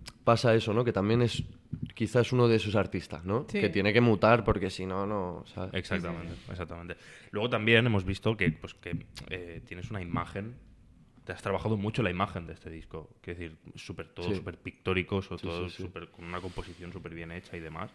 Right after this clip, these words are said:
Speaker 3: De hecho, vamos a ponerlo en un momento aquí, ¿vale? Porque vemos que, claro, hay mucho, o sea,
Speaker 2: No, una de las
Speaker 3: al
Speaker 2: cosas que
Speaker 3: final
Speaker 2: comentábamos antes es que siempre en todos tus discos hay una intro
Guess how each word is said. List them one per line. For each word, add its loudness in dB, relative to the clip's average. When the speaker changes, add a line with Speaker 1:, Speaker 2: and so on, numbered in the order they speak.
Speaker 3:
De -12
hecho, -10
vamos -6
a -8
ponerlo -12
en -16
un -20
momento -18
aquí, -10
¿vale? -10
Porque -6
vemos 8
que, -2
claro, -2
hay -4
mucho, 0
o -6
sea, -2
Speaker 2:
No, 2
una 2
de 4
las 4
Speaker 3:
al -2
Speaker 2:
cosas 4
que 2
Speaker 3:
final 2
Speaker 2:
comentábamos 4
antes 0
es 0
que -2
siempre -4
en -4
todos 2
tus 2
discos 2
hay 4
una 0
intro -2